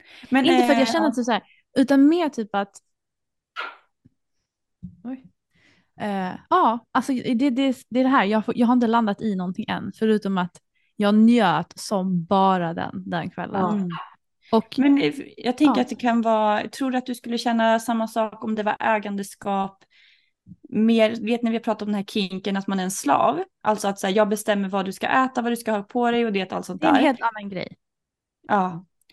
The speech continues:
Speaker 1: För jag känner typ den ägandeskapen som ni beskriver nu, liksom, i
Speaker 2: Ja.
Speaker 1: det sexuella, för mig är det, eh, eller min tolkning, om jag skulle vara med om det,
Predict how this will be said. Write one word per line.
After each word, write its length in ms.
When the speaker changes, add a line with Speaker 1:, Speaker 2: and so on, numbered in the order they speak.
Speaker 1:
För 60
jag 160
känner 180
typ 240
den 160
ägandeskapen 800
som 160
ni 100
beskriver 400
nu, 320
liksom, 460
i 180
Speaker 2:
Ja. 260
Speaker 1:
det 80
sexuella, 440
för 140
mig 300
är 60
det, 360
eh, 1000
eller 140
min 280
tolkning, 1080
om 180
jag 160
skulle 180
vara 100
med 140
om 200
det, 320